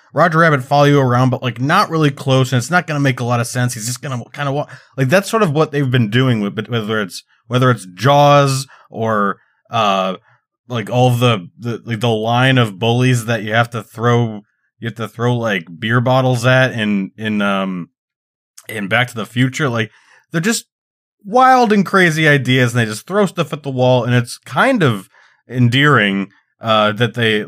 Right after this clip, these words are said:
that they have these unique ideas. It's just they never really think too much about them. <laughs> So that's what I think of L J N. And with, this is still, like, we've, we've talked about before, like, Rare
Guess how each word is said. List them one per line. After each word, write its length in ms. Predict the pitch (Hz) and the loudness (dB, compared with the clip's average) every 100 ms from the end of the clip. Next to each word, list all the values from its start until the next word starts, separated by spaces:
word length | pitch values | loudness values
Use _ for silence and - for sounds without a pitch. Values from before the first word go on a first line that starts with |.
| - | -10
that 180 | 120 120 | -8 -4
they 160 | 123 101 | -2 0
have 320 | 120 151 120 | 2 2 0
these 520 | 110 104 90 87 - _ _ | -2 -2 -4 -10 -14 _ _
unique 480 | 101 107 107 123 123 | -4 0 2 2 2
ideas. 500 | 131 135 143 165 175 | 0 0 0 0 0
It's 100 | 139 | -4
just 280 | - 113 - | -6 -6 -4
they 140 | 117 | -4
never 340 | 113 123 135 143 | 0 0 0 -2
really 320 | 135 131 117 | -2 0 -2
think 360 | - 120 123 - | -4 -6 -6 -6
too 120 | 143 | -4
much 280 | 135 143 139 | -2 -2 -4
about 400 | 101 104 117 127 | -2 0 0 -2
them. 280 | 165 180 233 - | -2 -2 -6 -8
<laughs> 120 | - - _ _ - - | -12 -12 _ _ -20 -20
So 160 | - 127 | -4 -2
that's 260 | 131 - - | 0 0 0
what 140 | 135 | 0
I 240 | 107 120 | 2 2
think 380 | 123 - 123 107 | 0 0 0 0
of 120 | 107 | -6
L 200 | 107 113 107 | -4 -4 -4
J 240 | 110 98 | -4 -2
N. 400 | 104 110 113 113 _ _ - | 0 0 -2 -4 _ _ -6
And 400 | 113 113 107 101 _ _ _ - | 0 2 0 -4 _ _ _ -16
with, 460 | 143 165 226 226 | -6 0 0 2
this 160 | 214 247 | 0 0
is 140 | 226 | -4
still, 300 | - 214 202 | 0 2 4
like, 200 | 180 147 | 2 2
we've, 240 | 170 202 165 | 0 -4 -2
we've 140 | 185 | 0
talked 200 | 180 156 | 2 2
about 200 | 160 139 | 2 2
before, 360 | 127 - 190 113 | -2 0 0 2
like, 160 | 101 98 | -2 -4
Rare 520 | 120 156 160 143 | 0 2 4 2